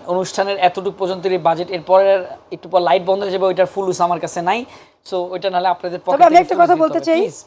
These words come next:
Speaker 1: প্লিজ।
Speaker 2: আহ, তোমার কাজ দেখতাম,
Speaker 1: এখন আর
Speaker 2: তোমার
Speaker 1: দেখেন না।
Speaker 2: অনেক ফ্যান, এখনো দেখি, এখন তো একটু
Speaker 1: আচ্ছা,
Speaker 2: বিজি হয়ে গেলাম।
Speaker 1: বিজি হয়ে গেছে দেখে আপু আমারটা দেখে না,
Speaker 2: না,
Speaker 1: it's okay।
Speaker 2: দেখি, দেখি, তোমার আমি অনেক ফ্যান।
Speaker 1: আচ্ছা।
Speaker 2: But অনেক দিন ইচ্ছা ছিল যে তোমার সাথে, সাথে বসে গল্প করব।
Speaker 1: বাহ।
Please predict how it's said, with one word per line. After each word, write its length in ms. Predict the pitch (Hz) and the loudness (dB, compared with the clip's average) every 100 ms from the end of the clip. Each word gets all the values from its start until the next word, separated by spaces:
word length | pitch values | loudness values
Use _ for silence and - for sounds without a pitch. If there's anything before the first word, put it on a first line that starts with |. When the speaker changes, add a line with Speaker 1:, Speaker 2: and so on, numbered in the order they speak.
| - | -20
Speaker 1:
প্লিজ। 300 | 139 - - | -20 -20 -10
Speaker 2:
আহ, 180 | 214 214 214 | -4 -2 0
তোমার 300 | 277 285 285 | 2 2 -2
কাজ 300 | 269 247 220 | -4 -6 -4
দেখতাম, 520 | 220 226 - 285 359 - _ _ | -4 -4 0 0 -2 -8 _ _
Speaker 1:
এখন 200 | 170 160 | -10 -8
আর 80 | 202 | -6
Speaker 2:
তোমার 40 | 175 | -4
Speaker 1:
দেখেন 180 | 208 | -2
না। 80 | 226 | -2
Speaker 2:
অনেক 180 | 254 311 - | -2 -4 -2
ফ্যান, 380 | 277 254 254 254 - - | 2 4 2 -4 -12 -10
এখনো 280 | 208 311 311 | -4 0 2
দেখি, 240 | 220 - | 2 -2
এখন 160 | 180 226 | -6 -6
তো 60 | |
একটু 120 | - 277 | -6 -6
Speaker 1:
আচ্ছা, 140 | 233 | -4
Speaker 2:
বিজি 220 | 233 240 | -4 0
হয়ে 120 | 220 | 0
গেলাম। 240 | 175 170 175 | 0 -4 -6
Speaker 1:
বিজি 160 | 196 | -4
হয়ে 100 | 254 | -2
গেছে 200 | 247 240 | -2 -4
দেখে 180 | 240 220 | -2 2
আপু 240 | 226 - 226 | 4 4 0
আমারটা 260 | 214 214 | -2 -4
দেখে 260 | 190 185 240 | -4 -4 -6
না, 60 | |
Speaker 2:
না, 60 | 370 | 0
Speaker 1:
it's 120 | 294 | 2
okay। 80 | 214 | 4
Speaker 2:
দেখি, 340 | 349 - 269 | 2 0 -4
দেখি, 460 | 190 285 339 - 170 - | -8 -6 -6 -10 -12 -6
তোমার 220 | 285 311 | 2 4
আমি 200 | 330 339 | 6 6
অনেক 180 | 320 330 | 4 0
ফ্যান। 360 | 294 247 180 156 147 | 2 2 0 -8 -16
Speaker 1:
আচ্ছা। 200 | 147 - _ _ - | -18 -20 _ _ -2
Speaker 2:
But 120 | 220 - | -2 2
অনেক 280 | 285 311 254 | 2 2 2
দিন 140 | 320 | 2
ইচ্ছা 240 | 294 - 269 | 2 -2 -4
ছিল 220 | 269 233 | 0 0
যে 100 | 226 | 2
তোমার 180 | 226 220 | -2 -2
সাথে, 380 | 233 226 - 214 - | -6 -6 -12 -20 -12
সাথে 240 | - - 214 | -8 -4 -4
বসে 160 | 208 | -2
গল্প 300 | 202 180 180 | 0 0 0
করব। 360 | 214 190 180 226 | -4 -4 -6 -10
Speaker 1:
বাহ। 160 | 170 | -6